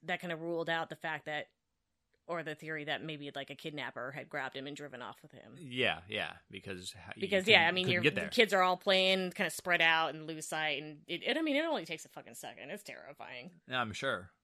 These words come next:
Speaker 1: And then they got you, and they drive off. But that is not what they think happened just because of where they were. So, no predators in the area,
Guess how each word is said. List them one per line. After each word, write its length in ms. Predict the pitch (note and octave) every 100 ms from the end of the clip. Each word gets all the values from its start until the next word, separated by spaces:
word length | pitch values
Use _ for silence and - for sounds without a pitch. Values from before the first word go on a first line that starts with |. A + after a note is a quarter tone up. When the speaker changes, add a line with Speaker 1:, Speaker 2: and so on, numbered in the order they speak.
| _
Speaker 1:
And 160 | - G3+
then 80 | F3
they 140 | F3+
got 240 | F3 E3 F3+
you, 100 | D#3+
and 260 | D#3 E3+
they 120 | D#3+
drive 320 | D3+ D3 D3 D#2
off. 340 | - E3 - _ _ _ _ _ _ _ _ _ _ - F#3
But 280 | F3 C#3 B2+ - _ _ D#3 _
that 280 | E3+ D3+ - -
is 180 | E3+ D#3+
not 300 | D#3 D3 - _ _ _ _ _ _ _ _ F3+
what 160 | F#3
they 140 | D3+ C#3
think 180 | C#3
happened 360 | D#3+ D#3 E2+ G#2+
just 120 | -
because 460 | C3 - C3 B2+ D3+
of 80 | D3
where 180 | C3+
they 120 | C#3 C3
were. 340 | - E2+ C3+ _ _ _ _ _ _ _ _ _ _ _ _ _ _ _
So, 380 | - D3 C3+ D3+ D#3 _ _ _ _ _ _ _ -
no 160 | E3+ E3+
predators 640 | F3+ E3 D#3+ D#3+ D#3+ D#3
in 60 | E3+
the 120 | A#2
area, 480 | D3+ C#3+ C#3+ D3